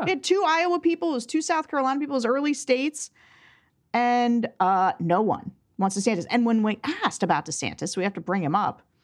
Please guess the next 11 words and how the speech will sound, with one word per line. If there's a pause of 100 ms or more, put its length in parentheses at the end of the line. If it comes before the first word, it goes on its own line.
(340)
uh,
why
not
DeSantis?
People
were
like, (380)
one
guy
is
like,